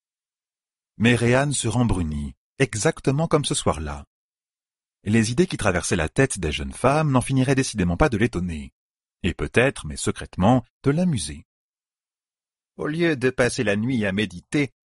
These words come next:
elles ont mis des souris dans le lit d'Elaïda à Royhan. Bien sûr, elles se sont fait prendre.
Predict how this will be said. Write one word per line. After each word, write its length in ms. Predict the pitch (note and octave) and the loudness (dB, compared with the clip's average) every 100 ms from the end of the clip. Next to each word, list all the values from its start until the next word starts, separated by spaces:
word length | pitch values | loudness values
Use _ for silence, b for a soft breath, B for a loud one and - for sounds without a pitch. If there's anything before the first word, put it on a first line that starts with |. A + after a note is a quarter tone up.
| _ _ | _ _
elles 300 | - D#3 E3+ | -10 -6 0
ont 40 | G3+ | 2
mis 160 | A3 | 2
des 140 | F3 F3+ | 2 0
souris 400 | - F3 F3 E3+ | 0 -2 -2 0
dans 140 | D#3 | 2
le 80 | D3 | 2
lit 180 | C#3+ D3 | -2 0
d'Elaïda 500 | D3 C#3 C#3 B2+ B2+ | 2 2 2 2 2
à 160 | A2 | 2
Royhan. 680 | A#2+ A2+ F#2 F#2+ F#2+ E2+ A2+ - _ _ _ _ _ _ | 2 0 -2 -4 -6 -6 -8 -10 _ _ _ _ _ _
Bien 120 | B2 | -12
sûr, 280 | B2 E3 C3+ | -6 -2 -2
elles 100 | F2 | -4
se 80 | - | -8
sont 160 | - | -10
fait 140 | E2 C#3+ | -6 -6
prendre. 420 | - D#2 - A2 | -4 -8 -10 -16